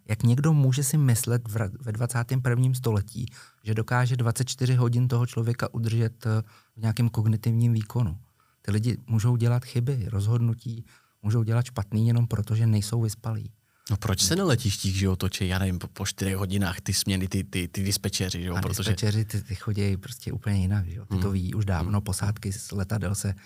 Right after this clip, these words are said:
Speaker 1: střídají tak, když nasedáš do letadla, třeba tady ve dvacet tři hodin, tak nechceš, aby pilot lítal od rána <laughs> už od sedmi někde, že jo.
Speaker 2: Hmm.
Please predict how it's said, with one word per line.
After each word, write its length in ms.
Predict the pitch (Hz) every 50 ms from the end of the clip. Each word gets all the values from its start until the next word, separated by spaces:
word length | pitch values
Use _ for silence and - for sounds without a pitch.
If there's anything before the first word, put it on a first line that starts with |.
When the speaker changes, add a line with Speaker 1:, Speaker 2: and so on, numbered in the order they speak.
| - _ _
Speaker 1:
střídají 440 | - - - 110 101 101 104 101
tak, 180 | 101 - 95 95 -
když 260 | - - 104 104 -
nasedáš 460 | - 110 - - 127 123 131 139 135
do 100 | 110 98
letadla, 460 | 98 95 - 92 87 - - 82 - 127 - - - - _ _ _
třeba 200 | - 113 104 101
tady 260 | 92 92 92 98 101
ve 120 | 107 107
dvacet 260 | 98 95 104 104 -
tři 160 | 104 - - 123
hodin, 420 | 120 117 107 92 87 - - 120 - - - _ _ _
tak 140 | - 104 -
nechceš, 340 | 113 107 - - 147 143 147
aby 180 | - 123 127 127
pilot 420 | 123 127 120 107 104 101 98 101 - - - - _ _ _ _ _ _ - _ _ - 107 104 -
lítal 380 | 101 98 92 - 101 101 95
od 100 | 98 92
rána 280 | 101 101 95 98 98 -
<laughs> 60 | 107
už 100 | - -
od 220 | 127 104 107 104 -
sedmi 260 | - 92 95 95 95 98 92
někde, 260 | 87 - - - -
že 80 | - -
jo. 60 | - - - -
Speaker 2:
Hmm. 100 | -